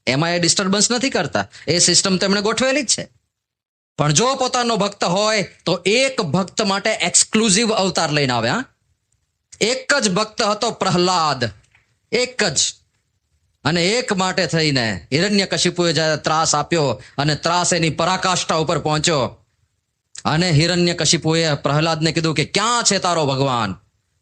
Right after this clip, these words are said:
કે, "તો પિતાજી કણ કણમાં છે, ક્યાં નથી એ પૂછો.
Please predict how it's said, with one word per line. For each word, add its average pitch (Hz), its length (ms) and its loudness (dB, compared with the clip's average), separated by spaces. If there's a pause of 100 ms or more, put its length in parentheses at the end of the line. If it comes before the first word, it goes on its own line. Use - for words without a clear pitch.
(120)
કે, 151 120 0
"તો 165 260 -2 (300)
પિતાજી 170 440 0
કણ 196 420 -2
કણમાં 165 440 0
છે, 143 320 0 (320)
ક્યાં 180 260 0
નથી 151 440 2
એ 139 60 2
પૂછો. 127 500 -4